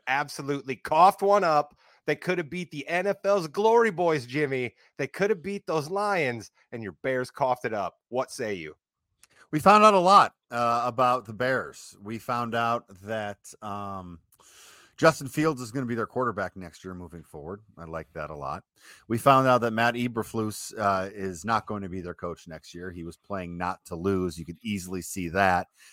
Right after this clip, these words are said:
Speaker 2: Take the ball out of Justin Fields' hands and run three times, uh, twice up the middle. Um, it, it was, it was sad 'cause the defense actually played pretty well. Um, obviously, three interceptions is good. And I just, um,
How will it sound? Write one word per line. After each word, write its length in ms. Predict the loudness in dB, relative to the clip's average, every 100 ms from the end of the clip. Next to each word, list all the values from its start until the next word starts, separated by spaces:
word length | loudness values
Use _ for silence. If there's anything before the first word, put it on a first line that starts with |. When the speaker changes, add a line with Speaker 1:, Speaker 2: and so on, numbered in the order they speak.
| _
Speaker 2:
Take 180 | -4 -2
the 60 | 0
ball 240 | 4 4
out 60 | 4
of 60 |
Justin 320 | 0 -4 -4 -8
Fields' 320 | -4 -4 -4
hands 460 | -6 -4 -4 -6
and 180 | -8 -10 -4
run 220 | -2 -4
three 220 | -6 -8
times, 360 | -4 -8 -8 -12
uh, 280 | -4 -4 -4 -8 _
twice 300 | -2 -2 0
up 120 | -4 -4
the 80 | -10
middle. 400 | -6 -4 -4 -6 _ _ -20 _ _
Um, 460 | -2 2 2 0 -6 _
it, 180 | -12 -6
it 180 | 2 2
was, 260 | 2 0 0
it 160 | -4
was 160 | -2 -4
sad 340 | 4 6 6
'cause 100 | 0
the 60 | -6
defense 380 | -4 -2 -2 2
actually 260 | 0 0
played 260 | -2 0 0
pretty 180 | -2 -4
well. 420 | -2 0 0 -4 -10
Um, 260 | -8 -8
obviously, 420 | -8 -8 -10 -10
three 220 | -12 -10 -10
interceptions 580 | -10 -8 -8 -8 -16
is 100 | -16
good. 320 | -8 -4 -4 -8 _ -20 _ _ -12
And 500 | -10 -8 -6 -8 -8
I 160 | -2 -2
just, 440 | -2 -6 -6 -4
um, 540 | 0 0 0 -4 -8